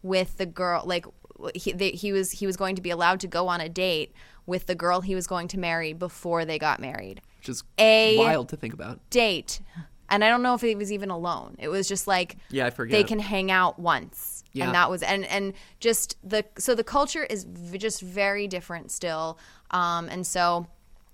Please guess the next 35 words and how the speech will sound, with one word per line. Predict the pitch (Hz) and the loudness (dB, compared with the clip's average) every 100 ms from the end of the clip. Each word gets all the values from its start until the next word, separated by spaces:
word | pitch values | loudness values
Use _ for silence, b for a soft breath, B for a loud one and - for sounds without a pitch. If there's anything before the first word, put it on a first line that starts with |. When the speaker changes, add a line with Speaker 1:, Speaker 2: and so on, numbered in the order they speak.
| - | -4
Speaker 1:
you | 214 | 0
know, | 202 180 | 2 2
when | 202 196 190 185 - - - - | 2 2 0 -4 -10 -20 -20 -8
people | 220 202 202 | -6 -2 2
are, | 190 180 - - b - | 2 0 -4 -18 b -10
I, | 190 | -6
th-, | - | -2
I | 190 | -2
think, | 214 196 | -2 -2
you | 196 | -2
know, | 170 | -2
there's | 170 180 | -2 -4
a | |
lot | 180 190 | 4 4
of | 185 | 4
trolling | - 175 170 196 208 | -2 -4 -2 -4 -6
that's | 202 | -2
also | 196 190 196 | 0 0 0
gone | 185 185 | 2 4
on | 185 185 | 2 0
online | 185 175 165 170 | -2 -4 -2 -2
about | 175 170 165 | 0 0 0
this | 165 - - | -2 -4 -4
T-Series | - 185 - 175 170 | -4 -4 -4 -4 -6
PewDiePie | - 165 165 170 165 | -8 -10 -4 -4 -4
issue. | 170 165 160 165 B B | -6 -6 -6 -10 B B
And | - | -8
it's | 175 | 2
also | 190 185 202 | 4 4 0
just | 185 - | -2 -4
important | 170 - 170 185 | -4 -6 -6 -8
to | 175 | -8
recognize | 165 156 160 160 160 156 165 | -6 -6 -6 -6 -6 -6 -8
that | - 156 156 - - _ _ | -2 0 0 -2 -14 _ _
perspec-, | - 196 - 190 190 | -6 -4 0 0 -2